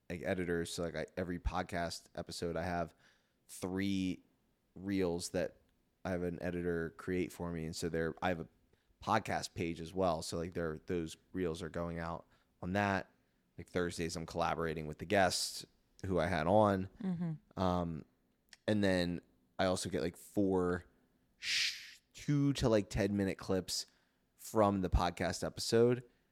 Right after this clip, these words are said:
Speaker 1: Like, you know, just, like, the, the really good stuff.
Speaker 2: Mm-hmm.
Speaker 1: And then I'll post them on YouTube as well.
Speaker 2: Mm-hmm.
Speaker 1: So I've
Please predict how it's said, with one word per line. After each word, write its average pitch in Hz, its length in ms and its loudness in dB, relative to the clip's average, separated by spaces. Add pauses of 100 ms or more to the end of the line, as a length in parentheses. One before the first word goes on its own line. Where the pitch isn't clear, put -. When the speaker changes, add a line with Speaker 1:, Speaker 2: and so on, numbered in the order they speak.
(220)
Speaker 1:
Like, 101 140 -4 (220)
you 98 120 -4
know, 90 80 -4
just, - 220 -6
like, 92 160 -6
the, 87 280 0 (380)
the 92 80 -4
really 98 200 2
good 85 260 -4
stuff. - 460 -4
Speaker 2:
Mm-hmm. 214 360 8
Speaker 1:
And 101 140 2
then 90 340 2 (400)
I'll 92 120 4
post - 460 2
them 85 340 -2
on 87 220 -2
YouTube 87 520 -6
as 76 160 -10
well. 76 380 -6 (140)
Speaker 2:
Mm-hmm. 113 200 0
Speaker 1:
So 95 380 6 (640)
I've 101 240 2